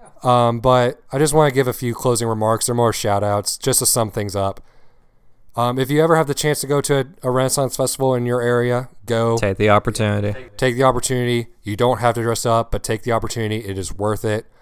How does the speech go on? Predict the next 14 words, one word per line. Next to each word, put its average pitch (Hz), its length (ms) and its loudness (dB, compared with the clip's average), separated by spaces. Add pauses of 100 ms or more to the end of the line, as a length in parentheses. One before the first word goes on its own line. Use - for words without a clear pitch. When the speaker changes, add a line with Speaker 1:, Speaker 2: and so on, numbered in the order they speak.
(600)
Speaker 1:
Uh, 113 180 0
but 110 180 -2
then 120 420 0
for 110 140 -6
shout-outs, 143 760 2 (360)
shout 123 220 0
out 123 280 2
to, 117 520 2 (1040)
uh, 104 320 0 (140)
Ed 123 220 0
Beard 120 260 2
Junior. 143 560 -2 (800)
You 113 380 2
ama-, 110 300 -2